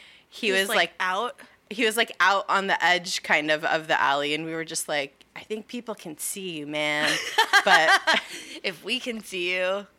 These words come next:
Speaker 1: I mean, yeah, it was like, you're, like, yeah, I don't know.
Speaker 2: Oh, no.
Speaker 1: Yeah, it was a,
Speaker 2: Oh.
Speaker 1: it was a rough stitch, but, um, you know,
Speaker 2: Ah,
Speaker 1: whatever.
Speaker 2: just a man after playing rec league soccer out with his
Speaker 1: Yep.
Speaker 2: buddies as an adult human.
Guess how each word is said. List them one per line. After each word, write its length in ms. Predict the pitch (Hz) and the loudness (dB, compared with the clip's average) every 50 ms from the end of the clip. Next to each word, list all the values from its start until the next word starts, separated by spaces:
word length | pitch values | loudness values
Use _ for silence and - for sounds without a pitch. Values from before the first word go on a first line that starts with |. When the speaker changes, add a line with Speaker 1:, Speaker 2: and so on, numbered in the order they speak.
| _ _ _ _ - | _ _ _ _ 2
Speaker 1:
I 140 | 220 220 214 | 2 2 2
mean, 320 | 220 202 196 190 185 185 | 2 0 0 0 0 0
yeah, 300 | 180 170 139 131 135 139 | 2 4 4 4 4 4
it 60 | 151 | 2
was 180 | 165 175 170 - | -2 -6 -4 -2
like, 280 | 165 151 156 151 _ | -2 -2 -2 -2 _
you're, 380 | 180 185 202 208 208 202 190 180 175 _ _ _ _ _ _ _ _ - | -12 -4 -2 0 0 0 -2 -4 -6 _ _ _ _ _ _ _ _ -12
like, 220 | - 160 165 147 - _ _ - | -8 -6 -6 -8 -8 _ _ -8
yeah, 320 | - 165 117 95 123 170 - - | -2 0 0 0 0 -2 -2 0
I 100 | 170 151 | 0 0
don't 140 | 143 127 | 0 -2
know. 160 | 117 117 - 104 | -4 -6 -8 -10
Speaker 2:
Oh, 120 | 101 95 95 190 190 190 | -12 -18 -20 -20 -20 -20
no. 380 | 190 190 190 185 165 151 139 127 113 - - - - _ | -18 -18 -16 -14 -14 -14 -14 -14 -18 -20 -20 -20 -20 _
Speaker 1:
Yeah, 400 | - 196 185 165 143 139 135 143 165 - | -14 -6 -2 -2 0 0 0 -2 -2 -2
it 80 | 220 220 | -2 0
was 140 | 202 190 | 0 0
a, 220 | 196 180 165 175 180 | 0 0 0 -2 -4
Speaker 2:
Oh. 40 | - - - _ - | -6 -10 -14 _ -8
Speaker 1:
it 60 | 202 | -8
was 120 | 202 196 185 | -6 -6 -4
a 80 | 180 | -2
rough 180 | 165 156 147 - | 2 0 0 0
stitch, 360 | - - 170 120 - - - - | 0 -2 -2 -2 -2 -4 -8 -4
but, 280 | 170 151 151 - - _ _ - - | -2 -2 -2 -2 -4 _ _ -4 -2
um, 440 | 220 240 247 240 233 233 240 233 240 | 0 0 2 0 0 -2 -4 -8 -10
you 180 | 320 330 381 359 | -10 -8 -6 -4
know, 280 | 349 349 359 349 330 339 _ _ - | -2 0 -2 -2 -4 -6 _ _ 2
Speaker 2:
Ah, 40 | 554 554 | 2 4
Speaker 1:
whatever. 420 | 539 - 294 - 139 - 147 151 - - - - _ | 4 4 2 0 2 2 0 0 -2 -6 -20 -20 _
Speaker 2:
just 220 | - - 294 - 285 | -16 -14 -12 -10 -8
a 20 | |
man 420 | 262 240 226 240 254 254 262 269 | -4 0 2 2 4 2 4 4
after 340 | 269 262 269 - - 254 233 | 2 2 2 0 -4 -12 -12
playing 560 | - - - 262 254 247 240 226 226 208 196 - - - - _ _ _ _ _ _ _ - | -10 -6 -4 -2 -2 -2 -2 -4 -8 -14 -16 -20 -20 -20 -20 _ _ _ _ _ _ _ -2
rec 240 | 240 254 269 - | -2 -2 -2 -2
league 260 | 269 254 269 262 226 - | -2 -2 -2 -2 -2 -6
soccer 480 | - - 262 262 277 277 - 190 190 | -4 0 2 2 2 2 0 0 2
out 220 | 208 208 202 196 196 | 2 2 2 0 -2
with 160 | 196 196 - | -6 -6 -8
his 140 | 196 180 196 | -8 -2 2
Speaker 1:
Yep. 120 | 196 185 | 4 4
Speaker 2:
buddies 500 | 196 214 226 226 208 196 202 220 214 - 220 | 4 4 2 2 0 -2 -2 -4 -6 -4 -2
as 240 | 185 180 185 175 185 | -2 -2 -2 -2 -4
an 260 | 165 170 170 170 175 | -4 -4 -4 -6 -10
adult 400 | 165 165 160 190 196 220 247 - | -16 -12 -6 -4 -2 -2 -4 -4
human. 520 | 214 196 190 180 170 170 175 180 190 190 | -6 -10 -10 -10 -10 -10 -10 -10 -10 -14